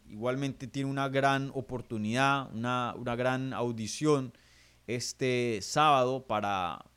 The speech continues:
comprobarle a U F C lo opuesto: que él es el contendiente número uno, que él debería estar peleando contra Pereira. Sin duda, así sea Walker o Hill, peleas súper emocionantes, ya que los dos son strikers.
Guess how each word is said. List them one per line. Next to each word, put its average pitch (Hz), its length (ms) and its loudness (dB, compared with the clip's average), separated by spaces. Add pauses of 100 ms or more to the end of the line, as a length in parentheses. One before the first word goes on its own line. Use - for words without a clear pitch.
(380)
comprobarle 113 580 0
a 165 40 4
U 165 120 2
F 147 140 -2
C 180 120 -4
lo 170 100 -2
opuesto: 185 500 -8
que 117 260 2
él 214 80 2
es 147 160 0
el 107 140 -6
contendiente 101 580 -4
número 104 280 -4
uno, 101 300 -4
que 117 220 0
él 151 80 2
debería 117 280 -2
estar 98 220 -8
peleando 101 380 -4
contra 98 300 -8
Pereira. 92 500 -6 (800)
Sin 135 200 -4
duda, 196 260 8
así 143 300 -2
sea 156 560 4 (340)
Walker 165 640 0
o 120 200 -4
Hill, 170 360 0 (280)
peleas 117 280 -2
súper 139 240 -4
emocionantes, 127 600 -4
ya 110 160 -2
que - 80 -10
los 107 120 -4
dos 101 160 -6
son 110 140 -6
strikers. 131 640 -2